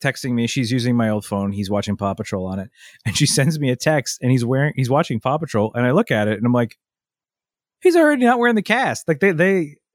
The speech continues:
they, they cut it off. Like, the, the caption of the Snapchat that Laura sent me was,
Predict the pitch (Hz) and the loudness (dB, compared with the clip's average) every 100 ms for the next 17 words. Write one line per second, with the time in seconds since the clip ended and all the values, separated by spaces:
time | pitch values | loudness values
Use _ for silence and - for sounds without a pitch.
0 | - 156 185 - - 170 - 170 151 190 | -8 -2 -2 -4 -4 -4 0 0 0 0
1 | 135 - 117 139 123 - 139 - 175 170 | 0 -2 -2 0 -2 -2 -6 -4 -6 -4
2 | 160 131 113 110 104 - 143 156 - 110 | -4 -4 -2 0 -2 -2 -2 -2 -2 -4
3 | 101 101 107 104 - 135 127 110 107 110 | -4 -6 -6 -4 -2 -4 -2 -2 -2 -2